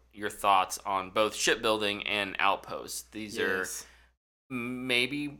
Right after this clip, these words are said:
Speaker 1: more, you can get into 'em early, but I think they're probably more late stage of the
Speaker 2: Yeah.
Speaker 1: game in terms of, like, how they're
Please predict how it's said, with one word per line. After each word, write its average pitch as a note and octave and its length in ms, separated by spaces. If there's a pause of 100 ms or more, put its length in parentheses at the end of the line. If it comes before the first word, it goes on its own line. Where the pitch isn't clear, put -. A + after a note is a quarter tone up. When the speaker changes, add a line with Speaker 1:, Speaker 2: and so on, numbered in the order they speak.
(120)
Speaker 1:
more, D3 800 (1120)
you E3 120
can E3 120
get F3 180
into F#3 220
'em D3+ 100
early, C#3 320
but D#3 100
I A#2+ 80
think C3+ 260
they're B2 100
probably B2+ 440
more A2+ 220
late G#2 380
stage G#2 640
of G#2+ 120
the G2+ 80
Speaker 2:
Yeah. F#2 60
Speaker 1:
game G2 420
in F#2+ 140
terms G2+ 320
of, F2+ 80
like, F2+ 220
how G#2 420
they're F#2 520